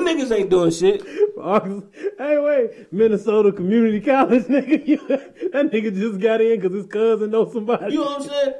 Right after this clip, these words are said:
Speaker 1: Like,
Speaker 2: You
Speaker 1: he, he got in for real, for real, because, you know what I'm saying, the coach fuck with y'all. But let's keep it a whole buck, my nigga. Like, you not gonna do that to me, bro.
Speaker 2: That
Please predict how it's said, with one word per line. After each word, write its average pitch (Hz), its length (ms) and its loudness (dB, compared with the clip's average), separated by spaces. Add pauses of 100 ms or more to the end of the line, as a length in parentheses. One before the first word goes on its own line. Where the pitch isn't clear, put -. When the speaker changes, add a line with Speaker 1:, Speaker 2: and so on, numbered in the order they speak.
Speaker 1:
Like, 208 260 2
Speaker 2:
You 427 360 6
Speaker 1:
he, 269 140 0
he - 40 -6
got 214 200 2
in 220 200 4
for 180 140 -4
real, 185 160 -2
for 165 100 -4
real, 170 220 -4
because, 160 360 -6
you 165 60 -14
know 165 120 -6
what 160 80 -4
I'm 160 60 -12
saying, 156 140 -6
the 143 80 -8
coach 147 280 -4
fuck 143 200 -8
with 123 140 -14
y'all. 107 240 -12 (220)
But 214 120 -4
let's 208 180 4
keep 233 200 -8
it 180 60 -4
a 175 80 2
whole 175 180 2
buck, 160 300 -2
my 123 100 -10
nigga. 135 300 -8 (160)
Like, 160 240 -4
you 285 120 -6
not 226 220 -4
gonna 185 180 -4
do 180 100 -2
that 156 220 -4
to 131 40 -16
me, 143 180 -10
bro. 120 340 -14 (140)
Speaker 2:
That 160 220 -4